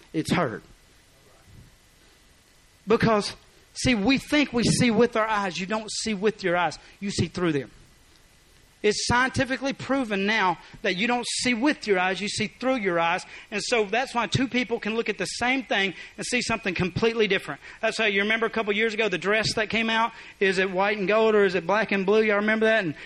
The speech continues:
everybody was on the internet saying it was the same dress, same picture, same everything.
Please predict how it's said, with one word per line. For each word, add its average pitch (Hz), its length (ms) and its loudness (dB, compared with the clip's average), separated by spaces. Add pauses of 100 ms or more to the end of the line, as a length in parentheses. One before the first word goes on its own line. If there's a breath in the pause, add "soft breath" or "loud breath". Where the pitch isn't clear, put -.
(140 loud breath)
everybody 196 320 0
was 202 100 0
on 214 120 0
the 196 60 0
internet 208 320 -2
saying 214 280 0
it 196 60 -2
was 165 80 -8
the 165 80 -6
same 214 280 0
dress, 202 360 0
same 190 200 2
picture, 220 220 2
same 214 160 0
everything. 220 220 2